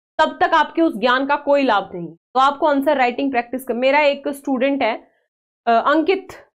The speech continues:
अंकित नाम है, है ना, Telegram पे मैसेज करता है, उसने थ्री सिक्सटी फ़ाइव हार्ड चैलेंज डे ले, ले रखा है। मेरे ख्याल से उसका छियासठवां दिन है, मतलब छियासठवां दिन वो लगातार मुझे एक क्वेश्चन लिख के भेजता है।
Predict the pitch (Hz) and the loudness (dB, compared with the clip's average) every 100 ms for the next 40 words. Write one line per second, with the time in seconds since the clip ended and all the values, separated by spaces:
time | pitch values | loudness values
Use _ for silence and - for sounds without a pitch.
0 | _ _ 247 285 349 349 262 185 170 170 | _ _ -2 0 -2 -2 0 0 -2 -8
1 | 196 311 330 - _ _ - 208 269 277 | -4 -2 -2 -6 _ _ -8 -2 0 0
2 | 285 285 285 302 269 240 269 - 202 196 | 0 0 0 0 0 -2 -4 -6 -6 -2
3 | 294 330 339 - 320 370 349 - 339 339 | -2 -2 -4 -2 0 2 0 -2 -2 0
4 | 311 311 226 247 - 277 277 294 262 277 | 0 0 0 0 0 0 0 -2 0 0
5 | 262 196 190 196 190 175 - 180 165 - | 2 0 -2 -6 -4 -6 -4 -4 -4 -10
6 | _ _ _ _ - 262 294 320 311 349 | _ _ _ _ -2 0 2 2 2 0
7 | 339 370 339 - - - 285 285 370 359 | -2 -2 -4 -6 -16 -2 0 2 0 -2
8 | 349 359 302 302 220 147 - _ _ _ | 2 2 2 -2 -2 -8 -12 _ _ _
9 | _ _ _ _ 233 311 359 - 269 285 | _ _ _ _ -2 0 -2 0 0 2
10 | 320 320 330 320 339 359 381 311 262 277 | 0 0 0 2 2 2 2 2 0 -2
11 | 277 311 349 330 302 302 320 294 277 311 | 2 2 4 2 0 0 0 0 -2 -2
12 | 277 269 285 233 170 - 165 160 - | -4 -4 -4 -4 -6 -8 -10 -10 -18